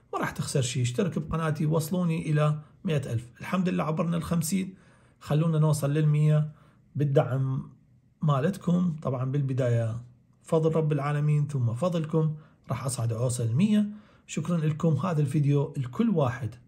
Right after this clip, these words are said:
عصت عليه هذه الشغلة راح يستفاد من عندها. تحياتي لكم. أمانة مرة ثانية اشتركوا بالقناة، شاهدوا فيديوهاتي، ارسلوها لأصدقائكم. هذا الفيديو كلش راح يفيدكم.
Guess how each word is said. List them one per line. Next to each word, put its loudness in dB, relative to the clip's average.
عصت 0
عليه 2
هذه 0
الشغلة 2
راح -4
يستفاد -4
من -8
عندها. -14
تحياتي 2
لكم. 2
أمانة 2
مرة 0
ثانية -2
اشتركوا -2
بالقناة، -2
شاهدوا 0
فيديوهاتي، 0
ارسلوها -2
لأصدقائكم. -4
هذا 0
الفيديو -4
كلش -4
راح -10
يفيدكم. -14